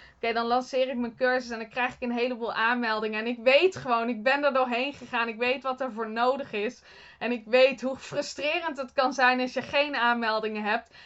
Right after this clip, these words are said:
En ik weet ook achteraf hoe goed het eigenlijk is, want dat heeft me zoveel geleerd over wat er werkelijk voor nodig is. En kijk, als je in dezelfde situatie zit als ik toen zat, dat je dingen aan het lanceren bent, of,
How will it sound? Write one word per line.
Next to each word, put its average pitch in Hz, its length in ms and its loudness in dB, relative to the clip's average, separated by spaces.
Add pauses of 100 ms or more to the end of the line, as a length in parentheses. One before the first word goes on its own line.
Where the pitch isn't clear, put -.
(100)
En 254 140 0
ik 247 100 -2
weet 277 280 6
ook 285 200 6
achteraf 277 540 2
hoe 262 200 -4
goed - 380 -6
het 247 200 0
eigenlijk 233 480 2
is, 240 200 0
want 254 180 -4
dat 254 140 -2
heeft 262 180 0
me 254 140 0
zoveel 269 640 4
geleerd 262 580 -2 (280)
over 262 300 2
wat 269 180 2
er 247 140 0
werkelijk 262 480 0
voor 247 180 -2
nodig 277 440 2
is. 233 240 -4 (220)
En 254 240 -4 (400)
kijk, 285 280 6
als 320 320 6
je 330 80 -2
in 277 160 -4
dezelfde 277 760 4
situatie 269 800 2
zit 254 260 -2
als 247 160 -2
ik 269 160 -8
toen 269 200 -8
zat, 254 240 2
dat 254 180 -4
je 262 80 -10
dingen 269 240 -4
aan 254 80 0
het 254 140 -4
lanceren 254 560 -4
bent, 240 240 -2
of, 226 180 -8